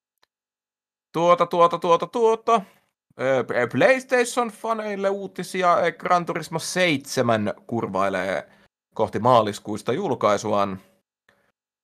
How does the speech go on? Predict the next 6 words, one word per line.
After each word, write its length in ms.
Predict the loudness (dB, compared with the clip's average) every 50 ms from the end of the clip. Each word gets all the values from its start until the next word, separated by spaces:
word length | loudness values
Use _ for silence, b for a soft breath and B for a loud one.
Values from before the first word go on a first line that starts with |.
| _ _ _ _ -16
Siellä, 340 | -8 -4 -2 0 0 0 0
tota 300 | -2 -2 -2 -2 -4 -4
niin, 260 | -4 -4 -6 -6 -8 -8 -12 _ _ _ _ _ _ _ _ _ _ _ _ _
on 280 | -8 -6 -6 -6 -6 -8 -10 _ 2
paljastettu 840 | 2 2 4 2 0 -4 -4 -4 -6 -6 -6 _ -8 -8 -8 -8 -10
myöskin 580 | -8 -4 -4 -4 -4 -4 -6 -8 -8 -8 -8